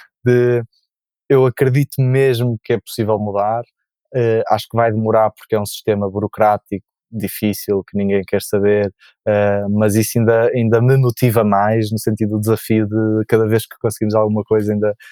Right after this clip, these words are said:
ainda alimenta mais. Eh, o que é que faz mais de mim um empreendedor social? É, é, eventualmente clichê, mas não é mesmo, eh, mentira, que é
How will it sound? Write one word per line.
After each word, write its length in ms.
ainda 640
alimenta 480
mais. 400
Eh, 140
o 80
que 120
é 20
que 140
faz 220
mais 280
de 60
mim 80
um 100
empreendedor 400
social? 640
É, 80
é, 600
eventualmente 500
clichê, 380
mas 180
não 160
é 80
mesmo, 580
eh, 440
mentira, 600
que 200
é 280